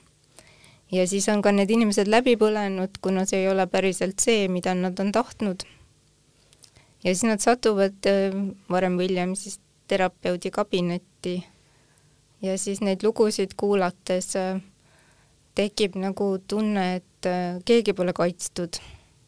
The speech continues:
Et ükskõik kui, äh, äh, vinge raudrüü sul on, <laughs> et seal all on siiski see haavatavus ja kui inimene jõuab selleni, et ta julgeb olla haavatud ja n-, seda ka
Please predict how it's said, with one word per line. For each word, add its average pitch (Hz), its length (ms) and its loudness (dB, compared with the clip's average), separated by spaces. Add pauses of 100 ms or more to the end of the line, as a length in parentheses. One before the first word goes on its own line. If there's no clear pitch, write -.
(180)
Et 190 200 -6
ükskõik 214 500 -2 (120)
kui, 185 440 -4
äh, 175 240 -4 (640)
äh, 180 520 -2
vinge 208 280 4
raudrüü 208 520 6
sul 226 200 0
on, 240 340 4 (360)
<laughs> - 480 -8
et 190 240 2
seal 196 280 2
all 202 280 2
on 180 180 0
siiski 185 460 -8
see 185 500 -4 (500)
haavatavus 180 840 2
ja 185 100 0
kui 196 140 -2
inimene 190 400 2
jõuab 180 260 0
selleni, 190 720 0 (340)
et 180 240 -2
ta 180 160 4
julgeb 190 640 2
olla 180 680 0 (500)
haavatud 185 960 2
ja 185 140 0
n-, 185 160 -2
seda 190 340 0
ka 175 340 -2